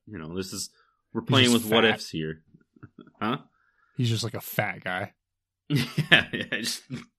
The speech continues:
Speaker 1: took the whole, whole
Speaker 2: Suddenly a
Speaker 1: off-season off and
Speaker 2: five hundred pound man.
Speaker 1: grew a Santa beard and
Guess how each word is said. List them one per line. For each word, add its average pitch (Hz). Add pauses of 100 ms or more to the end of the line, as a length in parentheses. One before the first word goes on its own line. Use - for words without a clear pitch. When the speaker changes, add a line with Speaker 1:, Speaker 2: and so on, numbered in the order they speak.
Speaker 1:
took 131
the 123
whole, 127 (200)
whole 120
Speaker 2:
Suddenly 120
a -
Speaker 1:
off-season 110
off 117
and -
Speaker 2:
five 117
hundred 113
pound 107
man. 104 (500)
Speaker 1:
grew 117
a 110
Santa 101
beard 104
and 92